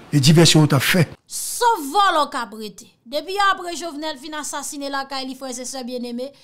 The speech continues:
Speaker 2: m vin rive moman nan peyi d Ayiti. Anyen pa etone. Mwen m di nou sa, anyen konplètman pa etone. Ah, ah, mwen si yo ka tou yon prezidan nan sitiyasyon konsa, epi pou m bagay pa etone, ki sò,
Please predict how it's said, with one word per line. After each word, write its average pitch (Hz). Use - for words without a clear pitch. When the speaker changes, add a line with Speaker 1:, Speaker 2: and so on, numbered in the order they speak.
Speaker 2:
m 508
vin 539
rive 403
moman 294
nan 277
peyi 262
d 247
Ayiti. 240
Anyen 440
pa 349
etone. 233
Mwen 381
m 294
di 285
nou 277
sa, -
anyen 330
konplètman 269
pa 247
etone. 254
Ah, 605
ah, 466
mwen 622
si 554
yo 605
ka 403
tou 370
yon 311
prezidan 262
nan 240
sitiyasyon 220
konsa, 214
epi 202
pou 349
m 320
bagay 269
pa 240
etone, 233
ki 349
sò, 320